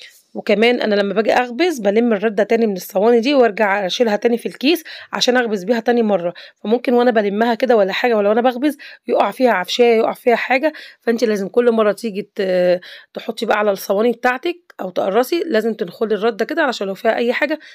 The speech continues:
متلزقش في العيش بتاعنا، وتبقى كده ناكل لقمة نظيفة. هقطع بقى العيش بتاعي وكده. التقطيع بقى ده او ال-، تقريص العيش ده بيكون طبعًا على حسب ما انت عايزه، رغيف كبير او رغيف صغير او رغيف وسط زي ما انت عايزه.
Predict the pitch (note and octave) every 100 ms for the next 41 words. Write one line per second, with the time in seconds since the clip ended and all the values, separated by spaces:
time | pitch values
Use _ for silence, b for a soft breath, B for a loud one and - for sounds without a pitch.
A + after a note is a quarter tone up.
0 | B - G#3 - - G#3+ F#3+ A#3 G#3 B3
1 | B3 C4+ C4+ B B - - G#3 A#3 A#3
2 | A#3 G#3 A#3 G#3+ F#3 E3 D#3+ - _ _
3 | B B B B - - C4 C4 G#3+ -
4 | G#3+ F#3+ A#3 G3+ A#3 C4 B3+ B3 - -
5 | _ _ _ _ _ _ _ - C4 C4
6 | - - A3+ G#3 A3 C4 - B3+ A3+ G3
7 | G3 F#3+ F#3 F#3+ A#3+ - G#3 B3+ A3 D4
8 | C#4+ A#3+ B3 A#3 B3 C4 A3+ F#3 - C#4
9 | C4+ B B B B3+ C4+ C4 G#3 F#3+ G3
10 | A3+ - A3+ A3 - G3+ F#3 G3+ - A#3+
11 | A#3 C4+ A#3+ C4+ B3+ A#3+ - B3+ C4+ F#3
12 | B3 A3+ A#3+ A#3 E3+ -